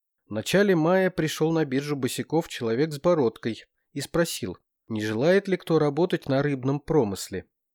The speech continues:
Восемнадцать рублей в месяц, харчи готовые, чай, сахар и табак свой. Никто из бакинских лацарони, слонявшихся по бирже, не пожелал принять такое предложение.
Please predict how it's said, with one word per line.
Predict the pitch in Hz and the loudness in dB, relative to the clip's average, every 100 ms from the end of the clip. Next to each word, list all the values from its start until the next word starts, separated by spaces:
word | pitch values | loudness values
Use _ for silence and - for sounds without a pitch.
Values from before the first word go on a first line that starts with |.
| _ | _
Восемнадцать | 113 - 147 160 170 - - | -8 -2 2 2 2 -2 -6
рублей | 160 147 156 147 | -6 -2 -2 -2
в | |
месяц, | 135 147 - 107 - - _ - | 0 -2 -2 -6 -10 -16 _ -4
харчи | 160 170 - 175 | -2 -2 -2 0
готовые, | 139 131 139 127 113 104 - _ | 0 2 2 2 0 -4 -10 _
чай, | - 151 139 131 | 4 6 6 2
сахар | - 160 170 113 110 | 2 2 2 -4 -6
и | 127 | -10
табак | - 123 120 160 - | -2 0 2 0 -4
свой. | - 107 101 - - _ _ _ - | -6 -4 -4 -8 -18 _ _ _ -8
Никто | 123 - 196 | -8 2 4
из | 190 | 4
бакинских | 147 147 - 190 - - 143 135 | 2 0 0 -2 -2 -8 -8 -4
лацарони, | 131 - 139 131 175 170 104 - _ | -4 0 0 2 2 0 -2 -6 _
слонявшихся | - 117 127 127 - 123 - | -6 0 0 0 -4 -8 -8
по | 113 107 | -6 -4
бирже, | 123 151 110 98 - _ | -2 -4 -4 -10 -12 _
не | 139 | -6
пожелал | 170 196 196 180 143 151 | -2 0 2 2 4 2
принять | 151 139 131 113 | 2 0 0 -2
такое | 127 - 107 | -6 -4 -6
предложение. | 113 107 110 104 104 95 90 | -6 -4 -4 -4 -4 -4 -6